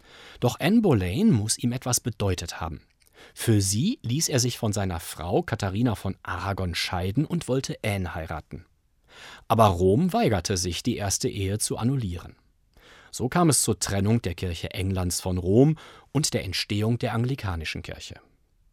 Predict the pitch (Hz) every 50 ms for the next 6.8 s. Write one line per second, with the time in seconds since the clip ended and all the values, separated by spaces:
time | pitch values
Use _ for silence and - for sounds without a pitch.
0 | _ _ _ _ _ _ _ _ - _ _ _ _ _ _ _ _ _ _ _
1 | - - - 87 78 76 82 78 82 90 107 131 127 127 131 113 - - - -
2 | 95 98 90 - - - 104 92 87 87 87 - 85 107 107 - - - - -
3 | 98 98 107 113 - - - 104 87 - - - - - - 98 127 156 143 139
4 | 123 113 110 123 123 - 123 101 - - - 80 85 98 156 - - - 123 107
5 | - - 110 113 113 110 110 101 110 107 - 101 92 85 82 - - 95 101 -
6 | - 135 - - - 110 110 110 - 120 107 95 104 98 101 98